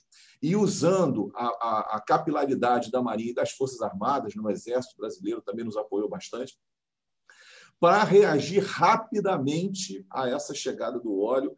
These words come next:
e tentar limpar da maneira mais efetiva. E não somente tirar da, da areia, né, tirar ali da vista, mas o ciclo completo,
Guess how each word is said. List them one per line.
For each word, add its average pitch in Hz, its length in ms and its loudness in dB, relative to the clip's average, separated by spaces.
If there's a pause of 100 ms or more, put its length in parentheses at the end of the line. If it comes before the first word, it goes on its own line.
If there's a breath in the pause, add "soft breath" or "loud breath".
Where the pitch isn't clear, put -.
(220 soft breath)
e 139 160 0
tentar 139 500 -2
limpar 123 420 0
da 123 120 0
maneira 117 360 -4
mais 127 300 -4
efetiva. - 500 -6
E 160 80 0
não 208 220 2
somente 190 720 -4
tirar 151 600 2
da, 156 340 0
da 117 260 -2
areia, 127 460 4
né, 92 80 -10
tirar 110 260 -4
ali 127 180 2
da 139 120 4
vista, 107 280 -2 (400 soft breath)
mas 196 320 2
o 185 100 -2
ciclo - 640 -6
completo, 147 1000 2